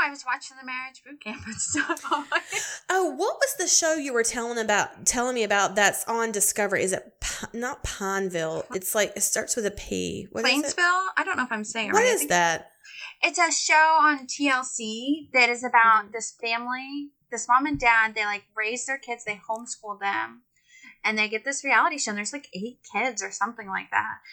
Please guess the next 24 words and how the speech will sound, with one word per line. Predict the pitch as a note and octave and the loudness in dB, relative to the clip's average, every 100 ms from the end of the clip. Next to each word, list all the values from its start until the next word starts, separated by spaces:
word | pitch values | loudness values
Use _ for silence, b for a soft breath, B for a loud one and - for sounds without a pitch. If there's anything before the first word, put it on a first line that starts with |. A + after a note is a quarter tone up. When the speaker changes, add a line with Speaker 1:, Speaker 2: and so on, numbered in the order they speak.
| B | B
Speaker 2:
Jesus. | - - - C#4 F#3 - | 2 4 2 0 -2 2
Speaker 1:
And, | B3 A#3+ | 4 6
like, | G#3 | 6
the | A#3+ A#3 | 4 2
t-, | - - - | -4 -6 2
oldest | B3 C#4+ D#4+ - | 4 4 0 -4
kid | C4 A3+ A3 | 2 2 2
is | G#3+ G#3 | -2 -6
married, | G3+ G#3+ A#3 G#3 F3+ G3 G3+ | -2 2 4 4 2 -4 0
and | G3+ F#3 G3 | 0 0 0
they, | F#3+ | 0
like, | C#3+ E3+ - G#3+ | 0 -4 -10 -6
hate | A3 A#3+ | -4 -4
the | G#3 | 0
wife. | G3+ F#3+ A3 A#3+ | 4 4 4 -8
And | G#3+ G#3 | -10 -10
these | G#3 - | -10 -10
kids | - B3+ | -8 -6
are | C4+ B3+ | -8 -6
kind | A3+ | -4
of, | G3+ G3+ | -4 -6
you're | G#3+ | 2
watching | G3+ A#3 B3+ A3+ | 4 4 0 -10
these | G#3+ | -14